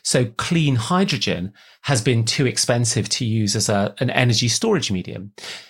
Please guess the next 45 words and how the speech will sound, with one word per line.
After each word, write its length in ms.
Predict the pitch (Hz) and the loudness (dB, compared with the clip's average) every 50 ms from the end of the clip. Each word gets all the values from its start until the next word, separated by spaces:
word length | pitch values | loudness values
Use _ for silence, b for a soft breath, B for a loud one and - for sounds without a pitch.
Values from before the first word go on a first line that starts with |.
| B B | B B
But 100 | - 151 | 0 0
if 100 | 156 - | 0 0
the 60 | - 185 | -2 -4
price 360 | - - 202 214 214 202 - | -2 0 0 2 2 2 2
of 240 | - - - - - _ - | 0 -2 -2 -6 -10 _ -2
electricity 680 | - 123 120 101 - - 156 143 147 147 - 123 107 101 | 0 0 0 0 0 0 0 0 0 -2 -2 -2 -2 -4
continues 680 | 101 - - 131 120 - - - 139 131 123 113 113 - | -2 0 0 0 0 0 0 0 2 2 2 2 0 0
to 80 | 117 | -2
fall, 340 | 113 - - 185 160 117 98 | -2 -2 0 2 2 2 2
as 120 | 95 - | 2 2
I 100 | 120 107 | 2 0
expect 420 | - - - - - 107 - - - | 0 0 -2 0 -2 -2 -2 -4 -6
it 80 | - 135 | -4 -2
will, 460 | 127 151 139 110 - - - - - B B B B B B B B B | 0 0 0 0 -2 -4 -8 -12 -16 B B B B B B B B B
it 140 | 180 190 185 | -2 0 0
will 120 | 160 156 | 2 2
mean 240 | 156 170 190 202 190 | 2 4 4 4 2
that 180 | 147 - - - | 2 0 -4 -6
clean 280 | - - 156 143 143 | -6 -4 -2 0 0
hydrogen 640 | 123 110 135 127 120 - 143 - 135 127 127 127 117 - _ _ _ _ _ _ _ _ _ _ - 120 107 - _ _ _ - - | 0 0 0 0 -2 -2 -4 -2 0 0 0 0 -2 -6 _ _ _ _ _ _ _ _ _ _ -8 -8 -8 -10 _ _ _ -12 -4
could 180 | - 175 170 | -2 -2 0
become 320 | - - - - - 151 147 | 0 -2 -2 0 0 2 2
abundantly 520 | 139 104 135 131 131 123 135 - 131 123 | 2 2 2 2 2 0 0 -2 -2 -2
available 520 | 113 - 120 117 117 110 107 104 110 101 98 | 0 2 2 2 2 0 0 -2 -2 -2 -2
as 140 | 98 - | 0 0
a, 220 | 110 98 101 - - - | -2 -2 -2 -4 -4 -6
as 160 | 117 110 - | -6 -4 -4
a 40 | 104 | -4
storage 480 | - - - 135 120 113 98 - - | -4 -4 -2 -2 -2 -2 -2 -4 -6
medium. 360 | 95 87 - - 113 - 110 - - | -8 -8 -10 -10 -14 -18 -16 -8 -6
I 60 | 147 | -4
mean, 80 | 160 156 B B B B | -4 -4 B B B B
and 120 | - 160 185 | 2 2 2
that's 180 | 208 202 202 - | 2 2 2 0
just 180 | 202 - - | 0 -2 -2
one 120 | 214 220 220 | -2 -2 0
example. 440 | 208 - - 123 107 107 104 - 113 | 0 2 2 2 0 0 -2 -4 -2
But 120 | 110 156 | -2 -2
if 120 | 151 - - | -2 -2 -4
we 80 | 185 | -4
even 180 | 180 185 196 180 | -4 -4 -4 -4
think 240 | - - 180 165 - | -4 -4 -4 -4 -4
about 220 | - 151 - - | -4 -6 -6 -4
things 200 | - 156 143 139 | -4 -4 -2 -2
like 160 | - 135 - | -2 -2 -4